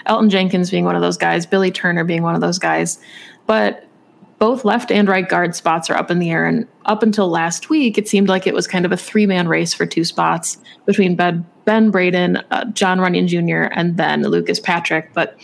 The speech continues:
then Royce Newman emerges as kind of the fourth candidate. And Matt LaFleur made it sound like in his presser that Newman was gonna get one of the starting spots on Saturday at either guard spot. So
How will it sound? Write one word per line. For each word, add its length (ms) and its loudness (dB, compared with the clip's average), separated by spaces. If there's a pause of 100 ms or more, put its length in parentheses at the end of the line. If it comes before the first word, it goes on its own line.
(400)
then 320 2
Royce 340 2
Newman 300 4
emerges 640 0
as 280 -2
kind 200 -4
of 60 0
the 60 -2
fourth 360 -2
candidate. 500 -2 (400)
And 100 2
Matt 160 2
LaFleur 360 0
made 160 2
it 100 -2
sound 180 2
like 140 0
in 80 0
his 140 -2
presser 400 0
that 140 2
Newman 280 4
was 140 -4
gonna 140 2
get 200 -2
one 140 0
of 80 -2
the 60 -6
starting 520 0
spots 540 -4 (400)
on 180 0
Saturday 680 -2 (360)
at 200 -2
either 220 2
guard 340 -2
spot. 460 -2
So 380 -2